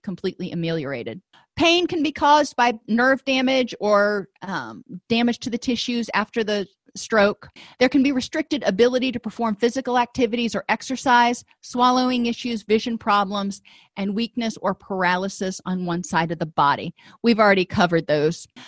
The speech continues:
Aphasia affects about one-third of the stroke population, and forty percent continue to have significant language impairment at eighteen months post-stroke. It can manifest as e-, either a partial or complete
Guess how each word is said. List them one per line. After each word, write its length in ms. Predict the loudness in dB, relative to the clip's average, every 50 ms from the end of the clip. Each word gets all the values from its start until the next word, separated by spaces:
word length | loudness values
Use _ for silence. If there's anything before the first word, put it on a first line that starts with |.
| -12 -4 -4
Aphasia 640 | -2 0 0 0 2 2 2 2 2 2 0 0 0 -4
affects 340 | -4 0 2 0 0 2
about 240 | 2 4 4 4 4
one-third 480 | 2 0 0 0 2 4 4 4 4 2
of 100 | -2 -4
the 60 | -4
stroke 340 | -4 0 2 2 2 2 0
population, 760 | 0 0 0 2 0 0 2 2 0 0 -2 -4 -6 -6 -6
and 160 | -6 -8 -8 -8 _ -4
forty 360 | -2 0 0 0 0 -4 -6 _ _ -20 -10 -6
percent 400 | -6 -4 -2 0 0 0 -2 -6 _
continue 400 | -6 -6 -4 -2 -2 -2 0 0
to 80 | 0
have 140 | 0 -2 -2
significant 720 | -4 -8 -10 -6 -2 -2 -2 -2 -2 -2 -4 -4 -4 -4
language 400 | -2 -2 0 0 2 0 0 0
impairment 540 | -2 -4 -4 -2 -2 -2 -2 -2 -4 -6 -8 _ _ _ _ _ -8
at 120 | -8 -6 -4
eighteen 460 | -4 -4 -4 -4 -8 -6 -4 -2 0
months 300 | 0 0 -2 -4 -6 -12 -18 _ _ _ -4
post-stroke. 1080 | -2 -2 0 -2 -4 -10 -20 _ _ -16 -16 -8 -2 0 0 0 0 _ _ -20 -20 -20 -20 -14 -6 -4
It 140 | -2 0 0
can 180 | 2 2 2
manifest 680 | 4 4 4 4 2 2 4 4 4 4 2 0 -6 _ -4 -2
as 260 | 0 0 0 -2 -8 -10
e-, 220 | -6 -4 -4 -4 -6 _ _ -4
either 240 | -4 -2 0 2 0
a 60 | 0
partial 440 | 0 0 0 0 0 2 0 0 0 0
or 80 | -2
complete 520 | -6 -4 -6 -6 -6 -8 -8 -6 -6 -6